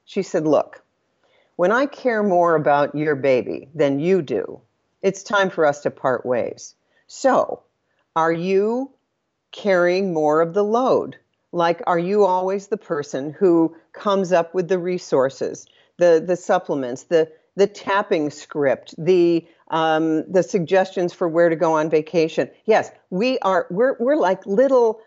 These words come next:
um, puppies. "Yes, yes, yes, you know, pick me, pick me." And by the way, we get targeted. We get targeted by energy vampires. They see this. They see that you're the ever-ready bunny. They don't have to do anything.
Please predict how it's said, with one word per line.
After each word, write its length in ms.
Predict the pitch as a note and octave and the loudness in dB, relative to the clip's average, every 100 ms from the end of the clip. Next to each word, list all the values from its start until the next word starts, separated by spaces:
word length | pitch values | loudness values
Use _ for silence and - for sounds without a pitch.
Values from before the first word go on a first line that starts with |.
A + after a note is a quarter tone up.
| _ _ | _ _
um, 300 | F#3 E3 D#3+ | -2 -2 -4
puppies. 540 | - C4+ C4 D#3 - _ _ | -4 -4 -2 -6 -6 _ _
"Yes, 200 | - A#4 - | -4 -4 -2
yes, 200 | G#4 A4 - | -2 -2 0
yes, 240 | G#4+ G#4+ | -2 0
you 60 | F#4+ | 0
know, 120 | G4 | 0
pick 280 | - - G4+ | -2 -4 -2
me, 200 | F4 E4+ | 0 0
pick 300 | F#4+ F4 E4+ | 2 0 -2
me." 240 | C#4+ C4+ C#4 | 0 2 0
And 180 | F3+ D#3 | -2 0
by 180 | D3 | 2
the 100 | C#3 | 2
way, 420 | C3 C3+ D#3+ G#3 F#3+ | 2 2 2 2 0
we 180 | D3+ D#3 | -2 0
get 200 | C#3 - | -2 -2
targeted. 540 | C#3 B2+ B2 E3 B3 - | -2 -2 0 -2 -2 -4
We 120 | E3 | -4
get 180 | E3 - | -2 -4
targeted 500 | - F#3 G#3+ E3+ C3+ | 0 0 2 0 0
by 140 | D3 D3 | 0 0
energy 320 | D3+ D#3 D3+ | -2 -4 -4
vampires. 500 | D3+ D3+ D3+ C#3 D3 | -4 -4 -2 -2 0
They 140 | D3 | -4
see 260 | D3 A3+ D#4+ | -4 -4 -4
this. 300 | - - - _ - _ | -2 -6 -10 _ -20 _
They 120 | G#3+ | 0
see 340 | G3+ - C#4+ A#3 | 0 -2 2 2
that 180 | F#3+ | 0
you're 160 | G3 G3 | 2 2
the 180 | F#3 - | 2 0
ever-ready 540 | F#3 F3 D#3 D3 C#3+ | 0 0 0 0 -2
bunny. 400 | D#3 G#3+ C4+ F2+ - _ _ | -4 -2 -2 -4 -12 _ _
They 160 | - C#4 | 2 2
don't 180 | C#4 C4 | 2 -2
have 220 | A#3+ A#3 | -6 -8
to 100 | A3+ | -8
do 180 | F#3+ G3 | -8 -6
anything. 520 | A3 A3+ - - - | -6 -6 -8 -10 -10